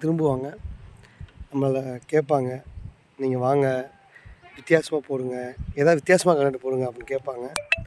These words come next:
அப்போ வந்து மக்களுக்கு ப்ரெசென்ட் பண்ணலாம் நிறையா வீடியோஸை அப்படின்னு பிளான் பண்ணியிருக்கேன். Anyway, இன்னைக்கு இந்த கையால் ஃபோனை பிடிச்சி எடுக்கிறேன், நாளைக்கு கேமரா வச்சு எடுப்போம். நாளைக்கு வந்து நம்மளோட வீடியோஸ் வந்து பெருமளவு பேசப்படும் அப்படின்றத நம்புகிறேன்.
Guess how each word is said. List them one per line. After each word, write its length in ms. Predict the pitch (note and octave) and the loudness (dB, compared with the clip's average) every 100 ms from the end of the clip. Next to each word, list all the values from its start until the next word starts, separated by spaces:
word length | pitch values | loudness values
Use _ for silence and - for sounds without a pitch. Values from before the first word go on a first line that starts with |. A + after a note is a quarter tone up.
| - - - | -12 -12 -10
அப்போ 240 | D3 B2 | -8 -6
வந்து 240 | C#3+ D#3 D#3+ | -4 -2 -2
மக்களுக்கு 400 | C#3 - E3+ C#3 | -4 0 0 0
ப்ரெசென்ட் 340 | C3+ - E3 | -12 -4 -2
பண்ணலாம் 380 | D3 C3 B2+ A#2+ _ - - | 0 -2 -4 -8 _ -12 -2
நிறையா 380 | C#3 C3+ C3+ C3+ | 0 2 0 0
வீடியோஸை 200 | C3+ A#2+ - - - - - | -2 -8 -12 -20 -20 -16 -6
அப்படின்னு 280 | C3+ D3 D3 | -4 -4 -2
பிளான் 180 | D3 D#3+ | 0 4
பண்ணியிருக்கேன். 400 | D3 C3 C3 C#3 - - - - - - | 4 2 0 -2 -6 -20 -20 -20 -20 -4
Anyway, 360 | D#3+ E3+ F3+ F#3+ - - | 6 8 8 6 2 -4
இன்னைக்கு 540 | D3+ G3 F3 G#3 A3+ - | 6 6 6 -2 -2 -6
இந்த 240 | D3 D#3+ | -2 0
கையால் 380 | D3+ D#3 E3 E3 D3+ | 2 4 4 2 0
ஃபோனை 140 | D#3+ | -2
பிடிச்சி 220 | D3+ C#3 C3 | -2 -6 -4
எடுக்கிறேன், 360 | C3 B2+ C#3 | -4 0 0
நாளைக்கு 420 | D3 B2+ A#2+ - | 2 0 -2 0
கேமரா 180 | C#3+ C#3+ | 2 2
வச்சு 220 | C3 - | 0 -2
எடுப்போம். 320 | B2+ A#2+ C3 D3+ - - - - | -8 -4 -2 -2 -6 -18 -18 -4
நாளைக்கு 300 | D3 C3 B2+ | 2 4 4
வந்து 280 | C3+ D3 C3 | 2 4 6
நம்மளோட 340 | C#3 E3 D#3+ | 6 8 8
வீடியோஸ் 320 | C#3 D#3 D#3+ - | 6 4 4 2
வந்து 300 | C#3+ D#3+ F3 | 0 0 -2
பெருமளவு 520 | - D3 D#3+ D#3 D3 | -2 4 6 6 4
பேசப்படும் 580 | C#3 D3 D3+ - C#3+ D3+ - - - - _ | 0 -2 -4 0 -2 -2 -14 -20 -20 -20 _
அப்படின்றத 360 | C#3 C3 C3+ D3 | -12 -4 2 2
நம்புகிறேன். 400 | B2 B2+ C#3+ D3 | 4 4 4 4